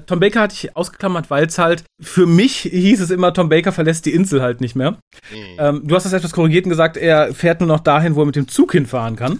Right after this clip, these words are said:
Speaker 2: So hab ich's zumindest gehört, ja. Also, ich hab, äh, wann war ich? zweitausendelf war ich, da bin ich auch mit dem Zug, äh, von London, äh, hier nach, äh, Sachsen-Anhalt gefahren. Es geht also.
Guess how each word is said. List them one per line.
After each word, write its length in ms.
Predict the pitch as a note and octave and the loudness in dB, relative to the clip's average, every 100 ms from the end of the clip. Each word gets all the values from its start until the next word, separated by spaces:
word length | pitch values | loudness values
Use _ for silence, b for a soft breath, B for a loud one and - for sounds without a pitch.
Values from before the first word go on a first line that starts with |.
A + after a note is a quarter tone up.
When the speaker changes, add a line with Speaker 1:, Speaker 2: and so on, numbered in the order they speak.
| - | -10
Speaker 2:
So 240 | G#2 B2+ | -6 -2
hab 140 | C3 | -2
ich's 160 | - - | -4 -8
zumindest 380 | C3+ B2 B2 - | -10 -10 -12 -8
gehört, 360 | A#2 C3 E2 | -2 -2 -2
ja. 300 | E2+ D#2+ D#2 F#2+ _ | -6 -10 -10 -12 _
Also, 240 | - G2+ G#2+ A#2+ B2+ _ _ _ _ | -14 -10 -10 -12 -20 _ _ _ _
ich 200 | - C3 | -10 -4
hab, 260 | C#3 - - | -4 -6 -8
äh, 260 | B2 B2 | -4 -4
wann 140 | A#2+ A#2+ | -6 -10
war 80 | C3 | -10
ich? 80 | - | -10
zweitausendelf 1700 | B2+ A#2+ B2 A#2 A#2+ A2 F#2 D#2+ G#2+ A2 G#2+ G#2+ - A#2+ B2+ - - B B B | -10 -10 -10 -14 -18 -20 -20 -16 -12 -10 -10 -10 -6 0 0 -2 -16 B B B
war 160 | G2+ A#2 | 0 0
ich, 120 | A#2+ | 0
da 120 | G#2+ | -6
bin 160 | G#2+ C3 | -10 -10
ich 140 | - | -10
auch 100 | - | -10
mit 160 | D3+ - | -14 -16
dem 60 | |
Zug, 340 | - D#3+ E3 - | -14 -14 -12 -14
äh, 100 | A#2 | -14
von 260 | A#2+ D3 E3 | -10 -10 -8
London, 480 | C#3+ D3 C#3+ C#3+ B2+ | -10 -10 -12 -14 -16
äh, 340 | G#2 A#2+ A2+ E2 | -10 -8 -8 -10
hier 240 | A#2 C#3+ | -6 -6
nach, 300 | C3 B2+ - | -6 -8 -10
äh, 300 | F2 A#2+ A#2+ | -12 -12 -10
Sachsen-Anhalt 540 | G#2 A#2+ - A2+ B2+ - | -8 -8 -8 -8 -6 -8
gefahren. 320 | C3 A#2+ C3 | -10 -10 -10
Es 160 | A#2 F#2 | -12 -4
geht 300 | - D3 - | -2 -2 -6
also. 320 | F#2 G#2 D#3+ | -8 -6 -8